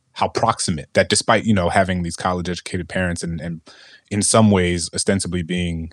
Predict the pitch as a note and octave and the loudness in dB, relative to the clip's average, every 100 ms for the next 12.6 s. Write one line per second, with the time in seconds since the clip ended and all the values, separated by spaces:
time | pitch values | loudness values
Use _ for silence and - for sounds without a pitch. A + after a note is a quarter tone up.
0 | _ - - A#2 A2+ G2+ E2+ - - F2 | _ -2 4 6 6 4 -2 -2 0 0
1 | E2 D#2 D#2 _ _ - F2+ F2+ F2 E2 | -2 -8 -14 _ _ -14 -8 -6 -4 -6
2 | D#2+ D#2 D#2 _ _ _ _ - G#2 A2 | -6 -10 -12 _ _ _ _ -6 -2 -2
3 | - G2 - F2+ E2 E2+ D#2 - - _ | 0 0 0 -4 -2 -4 -6 -14 -20 _
4 | - - G2+ F#2 F2 E2+ E2+ F2 - G2 | 0 4 4 2 -2 -4 -6 -10 -4 -2
5 | F2+ E2+ E2 D#2+ D#2+ B2 A#2+ E2+ - _ | -2 -4 -6 -4 2 4 4 0 -6 _
6 | - _ _ _ F#2 F#2+ D3 F3 G2 F#2+ | -20 _ _ _ -2 2 4 4 2 2
7 | - D#2+ - F#2+ E2 D2 F2 D2+ E2+ F#2 | -4 -6 -4 -4 -4 -8 -10 -6 -2 0
8 | F#2 E2 G2+ G#2 F#2 - G#2+ - F#2+ D2 | 0 -2 -2 -2 -2 -2 -2 -2 -4 -6
9 | - D2+ D2 - G2 F#2 F2+ F2 - G#2+ | -10 -10 -8 -2 0 2 0 -2 0 2
10 | G2 F#2+ F#2+ C#3 F#2 E2 F#2+ F2 E2+ E2+ | 4 4 6 6 4 0 -2 -2 -2 -4
11 | D#2+ F#2+ - - F2+ - F2 E2+ - - | -4 -6 -4 -4 -2 -2 -2 -4 -6 -4
12 | G#2+ G2+ - D#2+ E2 | 0 0 -2 -6 -6